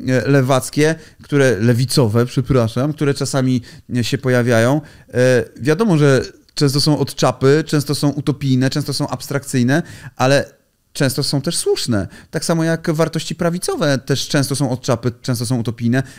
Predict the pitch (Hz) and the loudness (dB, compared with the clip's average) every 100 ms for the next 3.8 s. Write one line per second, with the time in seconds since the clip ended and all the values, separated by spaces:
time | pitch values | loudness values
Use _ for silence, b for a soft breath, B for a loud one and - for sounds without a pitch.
0 | B - 135 120 120 110 110 110 98 104 | B -2 0 0 -2 -6 -4 -6 -4 -6
1 | 95 - - B 110 127 127 - 139 143 | -8 -12 -16 B -10 -6 -6 -2 0 2
2 | 143 165 - 131 151 151 170 170 170 165 | 2 0 -2 -2 0 0 -2 -4 -6 -6
3 | - 165 160 175 175 156 156 | 0 0 0 0 2 4 2